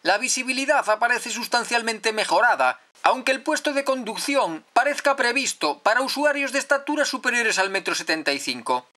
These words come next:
Su robusto motor, cuyo principal atributo será la elasticidad, permitía una excelente velocidad de crucero, próxima a la máxima,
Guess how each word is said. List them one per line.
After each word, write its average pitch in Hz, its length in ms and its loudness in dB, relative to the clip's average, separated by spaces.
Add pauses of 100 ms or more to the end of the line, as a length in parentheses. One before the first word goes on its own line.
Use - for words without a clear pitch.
(120)
Su 262 160 -2
robusto 262 480 0
motor, 214 540 0
cuyo 240 280 -2
principal 262 520 0
atributo 233 680 -2
será 233 280 2
la 262 100 4
elasticidad, 208 760 0 (240)
permitía 247 560 0
una 240 100 2
excelente 233 460 -2
velocidad 226 440 0
de 208 120 -2
crucero, 180 540 -2 (100)
próxima 214 400 0
a 196 40 2
la 170 120 4
máxima, 139 580 0